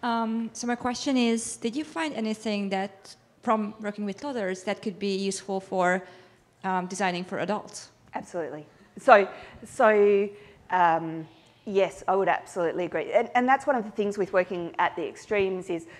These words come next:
Speaker 2: so stuff like for older people, again, that same, um,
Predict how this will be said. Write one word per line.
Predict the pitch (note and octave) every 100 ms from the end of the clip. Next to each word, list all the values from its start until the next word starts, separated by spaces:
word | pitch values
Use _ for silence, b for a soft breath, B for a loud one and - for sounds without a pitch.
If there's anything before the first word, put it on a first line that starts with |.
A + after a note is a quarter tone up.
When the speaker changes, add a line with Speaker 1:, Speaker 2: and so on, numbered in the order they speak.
| B
Speaker 2:
so | -
stuff | G#3+ A3+ G#3
like | G3+ -
for | G#3+ - -
older | G3 G#3
people, | A3 A3+ B3+ D#4 E4+ E4 B B -
again, | F3+ F#3+ F#3 E3+ D#3
that | F#3 E3+ -
same, | - F#3 F3 F3 E3+ E3+ F3 b b b -
um, | F3+ E3 E3